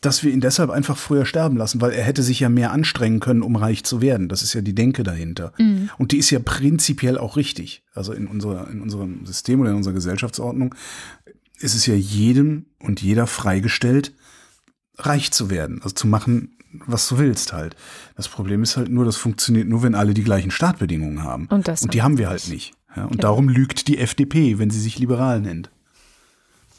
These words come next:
Speaker 1: Ja. Joe Biden, ne?
Speaker 2: Mhm.
Speaker 1: sechsundvierzigster U-S-Präsident, macht richtige Politik. Also bleibt nicht neu. Ich hab noch nicht, ich hab den noch nicht auf Twitter wahrgenommen übrigens, Joe Biden.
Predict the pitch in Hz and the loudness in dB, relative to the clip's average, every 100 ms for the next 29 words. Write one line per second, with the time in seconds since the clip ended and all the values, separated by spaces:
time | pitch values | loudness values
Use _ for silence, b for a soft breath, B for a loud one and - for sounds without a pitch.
0 | b _ _ _ _ _ 92 82 - B | b _ _ _ _ _ -8 -8 -10 B
1 | B B _ - 202 196 202 208 101 - | B B _ -2 0 2 2 4 2 0
2 | _ _ - 160 190 196 247 320 b b | _ _ 0 2 4 4 4 0 b b
3 | _ 104 143 - 139 151 139 - 123 110 | _ -6 -4 -2 0 0 0 -2 0 0
4 | 147 - 104 101 123 143 127 - 156 - | -2 0 0 2 0 0 -2 0 0 2
5 | 147 - 117 113 131 - B B B B | 0 2 2 2 0 0 B B B B
6 | B B B - 143 131 117 147 147 139 | B B B -4 0 2 2 2 2 2
7 | 135 147 - 143 127 180 139 156 - 131 | 4 2 0 0 0 0 -2 -4 2 2
8 | 127 - 190 - - - - 214 117 95 | 2 2 0 0 -8 -10 -6 -2 0 0
9 | 90 92 95 95 87 92 92 92 - 95 | 0 2 2 2 2 0 0 -2 0 0
10 | 92 87 87 92 95 | 0 0 0 -2 -6